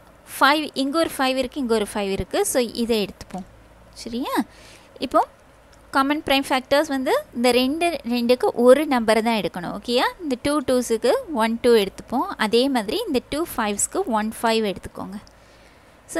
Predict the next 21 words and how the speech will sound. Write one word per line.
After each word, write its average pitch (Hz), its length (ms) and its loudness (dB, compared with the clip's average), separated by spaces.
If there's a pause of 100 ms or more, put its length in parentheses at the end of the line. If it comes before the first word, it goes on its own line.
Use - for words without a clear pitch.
(120)
this 247 200 2
is 262 160 -2
the 392 80 2 (440)
common 247 340 4 (180)
prime 233 300 2
factors 208 400 -4 (100)
of 440 80 0 (380)
thirty 233 300 2 (160)
and 254 100 -2 (100)
two 226 100 4 (120)
hundred 208 360 -8
fifty. - 300 -10 (300)
Two 330 120 0 (200)
into 214 220 -4 (160)
five. 180 260 -2 (880)
Options 285 420 -4
பாருங்க. 254 300 0 (500)
Two 269 100 2 (100)
into 240 260 0
five, 285 160 -2 (180)
option 233 300 -2